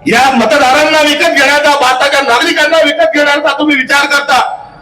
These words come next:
तुम्ही विचाराची लढाई विचारावर लढत नाही, विकासाच्या बाधा तुम्ही करता. चला, आम्ही विकासाची काय केलं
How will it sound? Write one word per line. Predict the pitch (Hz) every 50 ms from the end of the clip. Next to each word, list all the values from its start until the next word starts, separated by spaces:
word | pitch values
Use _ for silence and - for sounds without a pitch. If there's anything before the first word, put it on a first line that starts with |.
| - - - - - - - - -
तुम्ही | - 294 285 277
विचाराची | 254 262 - 311 302 311 311 - - 302 302
लढाई | 302 277 294 311 311 294
विचारावर | 262 269 - 320 311 330 339 339 339 339
लढत | 311 294 302 302 294 294
नाही, | 311 269 247 220 - - - - - - - - - - - - - - -
विकासाच्या | - 254 269 330 330 302 294 294 294 294 339 311
बाधा | - - 247 294 311 339 320 320
तुम्ही | 311 330 311
करता. | 311 302 285 - 330 302 294 294
चला, | 294 311 330 311
आम्ही | 302 311 320 311
विकासाची | 302 302 302 294 285 285 294 285 294 302
काय | 294 285 262 269 277
केलं | 269 262 262 277 262 254 226 - - -